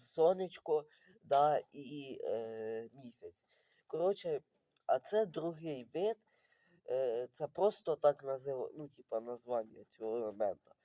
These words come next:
Я покажу, як це навчитися, ви поки поставте лайк,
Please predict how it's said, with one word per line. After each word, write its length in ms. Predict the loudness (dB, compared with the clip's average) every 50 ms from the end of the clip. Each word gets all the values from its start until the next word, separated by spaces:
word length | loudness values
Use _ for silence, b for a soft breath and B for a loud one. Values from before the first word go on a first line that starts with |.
| b b b b b b b b b b b b b b b b
Я 200 | 2 4 4 4
покажу, 520 | 2 -2 -4 0 4 4 4 2 0 -6
як 280 | -4 0 0 0 0 -2
це 100 | -6 -6
навчитися, 680 | -4 -4 -4 -4 -6 -6 -6 -6 -6 -6 -8 -4 0 0
ви 100 | 0 0
поки 280 | 0 -4 -6 -6 -6
поставте 480 | -8 -16 -8 -2 -2 -2 0 -2 -4 -4
лайк, 240 | 0 0 0 0